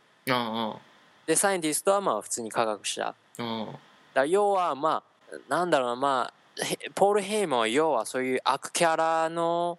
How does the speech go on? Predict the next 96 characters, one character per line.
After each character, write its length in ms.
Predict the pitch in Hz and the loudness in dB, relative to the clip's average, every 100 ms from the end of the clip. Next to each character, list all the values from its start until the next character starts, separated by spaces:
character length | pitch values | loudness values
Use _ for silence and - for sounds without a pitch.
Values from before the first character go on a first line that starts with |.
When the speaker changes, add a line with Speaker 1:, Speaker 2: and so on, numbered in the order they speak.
| - | -6
Speaker 1:
う 60 | 127 | -4
ん。 360 | 120 110 - 139 - | -4 -4 -8 -18 -8
Speaker 2:
要 300 | 135 131 117 | 0 2 2
は、 360 | 107 107 - - _ _ - | 2 2 -2 -8 _ _ -4
な 180 | 113 123 | -2 -2
ん 100 | 117 | -2
て 100 | 113 | -2
い 0 | |
う 20 | |
か 60 | |
な、 60 | 107 | 0
ま 60 | 113 | 2
あ、 40 | |
レ 140 | 147 165 | 2 2
ス 160 | - | 2
ナ 140 | 131 117 | 0 2
ー 20 | |
だ 100 | 117 | 0
っ 60 | |
た 140 | - 107 | 2 -2
り 100 | 101 | -2
と 100 | 104 | -6
か、 380 | - 104 98 104 | 0 0 0 0
ま 100 | 127 | 0
あ、 20 | |
Speaker 1:
う 40 | 123 | 0
ん。 40 | |
Speaker 2:
昔 260 | 143 151 156 | 2 2 0
は 60 | |
シ 160 | 143 147 | -2 0
ー 40 | |
エ 60 | 135 | -2
ム 140 | 131 | -2
パ 160 | - 135 | 0 0
ン 60 | 120 | 0
ク 80 | - | -2
と 80 | |
か 100 | 107 | 0
や 80 | 101 | 0
る 80 | 104 | -2
け 120 | 107 | -2
ど、 320 | 104 104 101 - | 0 0 0 -2
い 80 | 131 | 0
ろ 180 | 151 165 | 0 2
ん 60 | |
な、 140 | 170 160 | 2 2
ま 120 | 147 | 0
あ、 40 | |
そ 200 | - 131 | 2 0
う 40 | 127 | 2
い 360 | 123 123 120 | 0 2 0
う 100 | - | -2
ち 80 | - | -4
ょ 20 | |
っ 20 | - | 0
と 120 | 117 | 0
悪 200 | - - | 0 0
キ 120 | 151 | 2
ャ 80 | 135 | 2
ラ 120 | 135 | 2
を 140 | 120 | 0
扱 300 | 123 - - | -2 0 0
っ 40 | 131 | 0
て 120 | 135 | 0
る 120 | 123 | -2
と 100 | - | -4
い 40 | 107 | -4
う 20 | |
か、 120 | - | -2
育 280 | - 143 139 | 0 2 2
て 140 | 131 110 | 2 -2
た 160 | 98 | -4
と 100 | - | -6
い 60 | 101 | -8
う 20 | |
か、 240 | - - - 127 | -2 -4 -2 -4
Speaker 1:
う 60 | 120 | 0
ん。 40 | |
Speaker 2:
プ 80 | 117 | 2
ロ 140 | 127 127 | 2 2
デ 80 | |
ュ 80 | 135 | 0
ー 40 | 117 | -2
ス 120 | 104 | -4
し 100 | - | -2
た 140 | 107 | -2
と 80 | - | -4
い 80 | 101 | -8
う 20 | |
か。 200 | - 113 - - - - - - | -4 -4 -6 -20 -20 -20 -6 2
だ 140 | 170 | 4
か 80 | 170 | 4
ら 80 | 139 | 2
な 160 | 147 | 0
ん 80 | 160 | -2
か、 320 | - 107 98 | 0 0 0